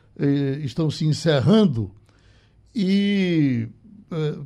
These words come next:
pega pessoas especiais, eh, que vão arrumar esses empregos na Caixa, chegando a ganhar quatro mil reais, é um concurso nacional, vem rolando há um bom tempo a inscrição.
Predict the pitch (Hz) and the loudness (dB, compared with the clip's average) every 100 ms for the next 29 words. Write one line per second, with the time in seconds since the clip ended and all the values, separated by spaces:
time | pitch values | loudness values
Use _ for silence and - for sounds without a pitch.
0 | - 190 180 165 156 156 - 165 156 131 | -2 0 2 0 0 -2 0 2 2 0
1 | - - - - - _ _ _ _ _ | -6 -14 -20 -20 -20 _ _ _ _ _
2 | 139 - 151 - 180 190 196 156 120 107 | -12 -6 -6 0 4 4 4 2 -2 -8
3 | - - - _ _ _ - 135 135 131 | -14 -18 -20 _ _ _ -16 -12 -12 -12
4 | 139 131 - 156 131 170 127 - 143 156 | -12 -14 -12 -14 -14 -14 -14 -8 -2 0
5 | 185 202 - - 160 156 147 175 - 143 | 0 -2 -10 -4 0 0 0 -4 -4 -4
6 | 123 147 131 156 156 190 220 262 160 156 | -2 -6 -6 -8 -6 -2 -2 -4 -10 -18
7 | _ _ _ - 165 160 180 143 156 156 | _ _ _ -4 -2 0 0 0 0 2
8 | 139 - _ _ - 196 190 170 156 156 | 0 -4 _ _ 0 2 2 0 0 2
9 | 160 160 208 208 165 - - 160 160 160 | 2 2 2 -2 -6 -12 -12 -8 -8 -6
10 | 143 - 165 - 170 202 151 156 139 175 | -6 -6 -6 -6 -10 -14 -14 -8 -4 -2
11 | 165 180 147 170 208 - _ _ 127 113 | -2 -2 0 0 -2 -6 _ _ -4 4
12 | 220 202 190 165 175 156 170 156 202 170 | 6 6 4 2 2 2 0 0 0 0
13 | - 185 156 165 156 - 156 117 190 226 | 0 0 -2 -4 -8 -8 -12 -6 -4 -4